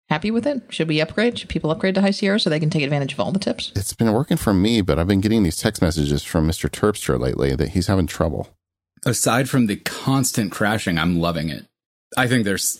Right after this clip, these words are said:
Speaker 3: something more going on than just the High Sierra upgrade. I've been debugging my system for a couple days.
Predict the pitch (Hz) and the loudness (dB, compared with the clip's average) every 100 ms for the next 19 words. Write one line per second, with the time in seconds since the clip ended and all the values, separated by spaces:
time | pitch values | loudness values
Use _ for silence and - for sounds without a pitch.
0 | - 104 87 85 82 82 82 82 80 80 | -2 -2 0 0 2 0 -2 -2 -2 -2
1 | 80 80 76 - - 67 69 82 80 - | -2 -2 -4 -6 -8 -8 -6 -6 -4 -2
2 | 78 76 71 - 80 78 78 78 76 - | -2 -2 -6 -6 -6 -4 -4 -4 -4 -6
3 | - 87 85 80 78 87 82 - 87 - | -4 -2 0 -2 -2 0 0 -2 -4 -4
4 | 92 92 90 92 85 92 92 95 - | -4 -4 -4 -4 -2 -2 -2 -2 -6